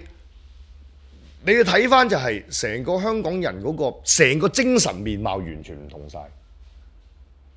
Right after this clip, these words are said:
咁點解個影響會咁深遠呢？點解會深遠到咁大呢？咁樣，咁我覺得就，我哋，我覺得黃色經濟圈嘅，我哋會有好多原因啦。我哋會，而家我哋會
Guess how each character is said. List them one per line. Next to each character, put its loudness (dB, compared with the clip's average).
咁 6
點 4
解 8
個 8
影 4
響 4
會 4
咁 -2
深 0
遠 -4
呢？ -2
點 -4
解 -2
會 -2
深 -4
遠 -4
到 -6
咁 -10
大 -8
呢？ -4
咁 -6
樣， -10
咁 -8
我 -2
覺 0
得 -8
就， -8
我 2
哋， 2
我 4
覺 0
得 2
黃 -6
色 -4
經 0
濟 2
圈 0
嘅， -2
我 8
哋 8
會 10
有 12
好 8
多 10
原 2
因 0
啦。 -2
我 -4
哋 2
會， -2
而 -14
家 4
我 2
哋 -6
會 -4